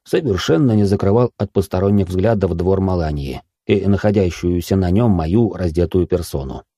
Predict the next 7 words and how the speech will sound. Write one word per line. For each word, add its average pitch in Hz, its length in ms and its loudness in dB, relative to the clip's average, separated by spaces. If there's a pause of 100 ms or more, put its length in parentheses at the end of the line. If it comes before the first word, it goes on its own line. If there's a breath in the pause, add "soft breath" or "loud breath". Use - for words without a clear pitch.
(460)
Две 135 260 0
секунды, 110 680 0 (280)
и 113 100 4
я 151 180 0
у 113 80 2
спасительной 104 640 0
двери. 80 500 -2